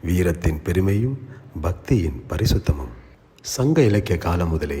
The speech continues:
தமிழன் தனது உணர்வுகளை பாடலாகவும் இசையாகவும் நடனமாகவும் வெளிப்படுத்தினான். அந்த நடனத்தில் மனிதனின் ஆன்மா கலந்து தலைமுறையிலிருந்து தலைமுறைக்கு நம் பாரம்பரியமும் உயிரோடு வந்து கொண்டே இருக்கிறது. இன்றைக்கு நாம் நடனம் ஆடும் பொழுது அது ஒரு கலை நிகழ்ச்சி மட்டுமல்ல,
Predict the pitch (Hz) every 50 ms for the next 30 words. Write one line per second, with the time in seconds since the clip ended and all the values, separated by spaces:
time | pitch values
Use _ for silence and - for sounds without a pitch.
0 | 69 - - - - - - - 135 131 139 139 131 117 107 - 90 87 82 80
1 | 80 82 87 82 80 80 78 76 73 76 73 - - 87 90 87 82 78 76 78
2 | 78 80 87 127 139 120 90 82 - 85 80 73 73 73 - 80 87 127 135 104
3 | 82 82 85 82 80 76 76 73 71 71 - 127 - 78 76 - - - 82 80
4 | - - - 65 60 62 60 - - - - - - - - - - - - -
5 | - - - - 110 120 123 110 95 98 131 143 147 135 - - 110 98 85 87
6 | 95 104 117 113 101 85 80 87 107 127 123 113 95 - - - 82 78 76 71
7 | 69 67 67 - - - 95 95 139 151 147 143 131 117 101 92 90 82 90 82
8 | 80 92 87 101 113 117 107 104 95 - - 92 85 78 78 76 76 80 - -
9 | 82 95 110 123 123 117 113 120 120 131 143 147 123 98 98 101 101 107 110 113
10 | 117 107 92 82 82 98 85 - 92 92 85 92 87 82 76 - - - 85 -
11 | - - - - - - - - - _ _ _ _ _ _ _ - 107 110 104
12 | - 107 - - 98 98 92 90 87 87 85 92 127 156 165 156 127 98 92 101
13 | 101 95 90 80 78 80 - - - - - - - - - - - 98 95 92
14 | 90 87 85 82 - - 110 135 143 147 139 127 135 131 131 - 139 131 147 165
15 | 135 151 139 113 80 69 65